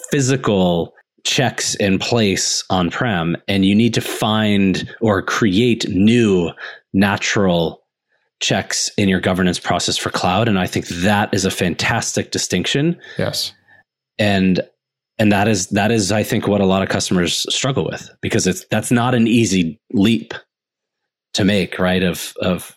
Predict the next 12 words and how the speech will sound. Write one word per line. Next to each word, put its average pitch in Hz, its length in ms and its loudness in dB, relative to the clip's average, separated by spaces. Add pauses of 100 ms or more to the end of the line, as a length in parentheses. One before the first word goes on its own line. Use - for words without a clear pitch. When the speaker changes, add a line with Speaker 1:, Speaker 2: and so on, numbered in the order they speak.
Speaker 1:
going 95 340 2
from 92 220 0
that 85 180 0
physical 92 480 -2
protection 85 680 -2
of, 85 220 -4
of - 100 -8
having 92 280 0
to 95 80 0
order 92 320 0
something 85 500 -4
versus 82 580 -4